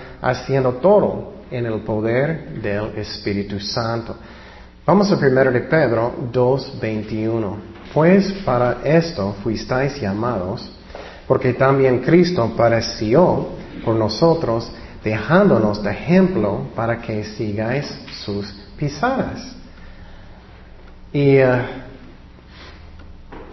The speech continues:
eso es algo que Dios quiere, que sinceramente queremos caminar como Cristo. Y escuché un, un, eh, un pastor recientemente, yo estaba estudiando, me gustó su actitud.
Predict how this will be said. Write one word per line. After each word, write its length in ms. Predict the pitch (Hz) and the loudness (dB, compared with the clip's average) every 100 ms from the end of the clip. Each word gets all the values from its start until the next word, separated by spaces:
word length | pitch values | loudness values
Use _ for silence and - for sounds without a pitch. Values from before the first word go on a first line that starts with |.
| - - - - - | -14 -14 -18 -8 0
eso 240 | 170 208 | 2 4
es 60 | 196 | 6
algo 240 | 196 196 | 8 6
que 140 | 190 143 | 4 0
Dios 300 | 143 156 - | 0 -2 -2
quiere, 300 | 240 277 123 - - - | -2 -2 -6 -12 -18 -6
que 420 | 135 131 131 - - - | -2 -2 -4 -10 -16 -18
sinceramente 640 | - 135 123 170 170 170 175 | -6 -4 0 2 4 4 2
queremos 380 | 147 135 156 170 | 2 0 0 -2
caminar 500 | - 123 110 107 117 | -4 -4 -4 -4 -6
como 220 | 127 139 | -6 -6
Cristo. 480 | 143 214 208 - 107 - - - - - - - - - - - - - - - - | -4 -2 -2 -4 -10 -12 -16 -20 -20 -20 -20 -20 -20 -20 -20 -20 -20 -20 -20 -20 -2
Y 120 | 156 | 2
escuché 680 | 143 - 165 170 170 160 143 | 2 2 0 4 4 6 4
un, 500 | 143 151 147 139 - | 4 4 4 2 0
un, 320 | 135 135 131 123 | 2 2 4 2
eh, 220 | 113 117 117 - - | 0 -2 -6 -12 -4
un 120 | 139 | -2
pastor 380 | 131 127 - 139 | 0 -2 2 2
recientemente, 640 | 127 127 131 113 120 127 123 | 4 2 -2 -2 0 0 2
yo 140 | 120 | 2
estaba 300 | 120 127 110 | 0 -2 -4
estudiando, 580 | 110 131 113 110 151 151 | -4 -4 -2 0 2 2
me 140 | 120 | 0
gustó 400 | 113 135 - 190 | 0 0 2 4
su 260 | 190 190 131 | 4 4 2
actitud. 540 | 110 131 110 160 143 | 2 0 0 4 4